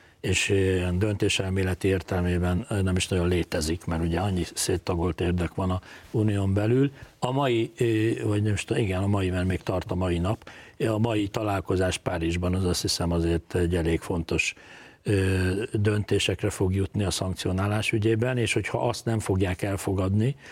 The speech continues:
akkor azért egy lépéssel közelebb vagyunk szerintem a magyar érdekekhez.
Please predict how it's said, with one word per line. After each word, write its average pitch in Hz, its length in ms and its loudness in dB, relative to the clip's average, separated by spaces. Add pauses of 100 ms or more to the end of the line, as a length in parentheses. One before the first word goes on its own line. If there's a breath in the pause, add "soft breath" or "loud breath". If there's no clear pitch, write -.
(180 loud breath)
akkor 107 320 0
azért 98 260 2
egy 95 380 0
lépéssel 98 580 2
közelebb 87 480 0
vagyunk 85 340 0
szerintem 82 480 -2
a 82 140 -2 (540 loud breath)
magyar 85 260 0
érdekekhez. 82 880 -2